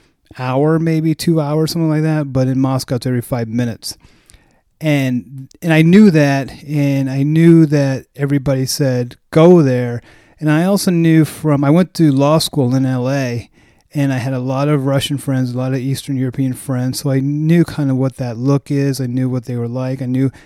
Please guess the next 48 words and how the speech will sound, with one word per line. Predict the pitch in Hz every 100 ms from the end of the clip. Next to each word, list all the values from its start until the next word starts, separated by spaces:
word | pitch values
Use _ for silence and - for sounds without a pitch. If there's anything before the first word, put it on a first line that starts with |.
| _
how | -
they | 120
take | 110 127
care | - 151
of | 147
themselves. | 147 - 156 139 139 139 - - _ _
And | 147 143
then | 175
even | 175 175 170
in |
my | 165 147
adult | 135 123 139 170 135
life, | 139 139 131
when | 143
I | 131
was | 123
going | 135 131
to |
Vegas, | 117 135 170 151 131 123
or | 135 131 131
when | 127 131
I, |
you | 110 139
know, | 123
when | 123 127
I |
was | 120
going | 127 127
to |
Vegas, | 120 180 160 135 - - _ _ -
um, | 143 143
it |
seemed | 135 - 170 175
like | 160 147 135 - - - -
sixty, | - - 170 - - 170
seventy | - 156 147 151
percent | - 139 156
of | 139
the | 131
girls | 143 139 131
I've | 123
ever | 139 135
hit | 123 156 143
on | 131 131 135
in | 131 127 123
the | 120
Vegas | 131 131 117
nightclubs | 156 175 - 143 127 120